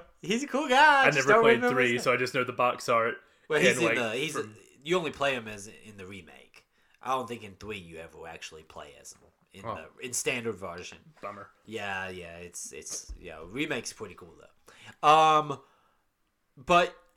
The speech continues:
Speaker 2: how did you feel as playing as Mia? 'Cause I actually really enjoyed that.
Speaker 1: I liked it, and this is the part where the game kind of becomes, well, the game is still very much like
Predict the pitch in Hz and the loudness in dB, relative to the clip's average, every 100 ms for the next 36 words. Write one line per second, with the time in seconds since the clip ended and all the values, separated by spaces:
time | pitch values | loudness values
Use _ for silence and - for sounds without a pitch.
0 | _ _ _ - - 226 247 233 - 208 | _ _ _ -4 0 0 0 -6 0 2
1 | 180 147 - 160 135 120 123 131 95 71 | 2 0 -4 -4 -4 -8 -10 -10 -10 -12
2 | 123 151 214 233 - 151 123 127 135 135 | -8 0 0 0 -6 -8 -6 -6 -8 -8
3 | 123 151 156 98 92 90 62 - - _ | -4 -2 -4 -8 -16 -18 -18 -20 -20 _
4 | - - - - 214 220 175 175 190 165 | -20 -16 -12 0 2 4 2 2 -2 -2
5 | 156 170 202 226 190 190 180 170 151 147 | -2 -2 -2 -2 -2 2 2 2 0 -2
6 | 139 123 131 151 156 - 131 143 135 127 | -2 -4 -4 -2 -6 -8 -6 -6 -6 -10
7 | 123 120 - 135 123 120 117 - - 127 | -8 -10 -6 -6 -4 -8 -12 -12 -2 -2
8 | - _ _ _ - 151 165 208 233 208 | -4 _ _ _ -6 0 2 2 2 -2
9 | 180 - 175 165 147 143 143 139 131 - | -6 -4 2 2 4 2 4 0 -4 -8
10 | 131 120 110 - | -6 -6 -6 -12